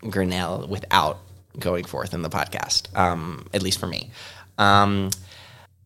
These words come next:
there's gonna be, there's no moment where it's gonna be running smoothly. Like, there's always gonna be a hiccup somewhere down the line or somewhere sort of in the,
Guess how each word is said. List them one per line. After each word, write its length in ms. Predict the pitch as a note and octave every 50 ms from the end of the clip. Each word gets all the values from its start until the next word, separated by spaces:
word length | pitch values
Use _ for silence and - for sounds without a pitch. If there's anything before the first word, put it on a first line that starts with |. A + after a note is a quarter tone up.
| _ -
there's 220 | - B2 B2 A#2+
gonna 140 | - C#3 C3+
be, 80 | C3
there's 220 | - C3 C3 C3 A#2+
no 340 | B2 A#2+ B2 C3 C#3 D3+ D3
moment 400 | C3 G#2+ G2 G2 F#2+ F2+ E2+ -
where 120 | G2+ F#2
it's 140 | F2 - -
gonna 140 | - F2+ F2
be 100 | F#2+ F2+
running 260 | - D2 C#2 B1 A1+
smoothly. 480 | - - - - - - - - - - -
Like, 160 | - F#2 -
there's 160 | G#2+ G2+ -
always 480 | - - A#2 A2 A2 A2+ A2+ A2 G#2+ -
gonna 180 | - - G2
be 380 | F#2 F#2+ F2+ F2 F2 E2+ D#2+ - -
a 60 | -
hiccup 400 | - - E2 - - - - -
somewhere 280 | - - E2+ E2+ E2+
down 160 | F2 F#2 - -
the 120 | - - - -
line 300 | - - - - - - - -
or 100 | E2 G#2
somewhere 480 | - - G2+ F#2+ F2+ E2 E2 D#2 E2+
sort 160 | - - -
of 140 | - - -
in 120 | - F#2 -
the, 200 | - - -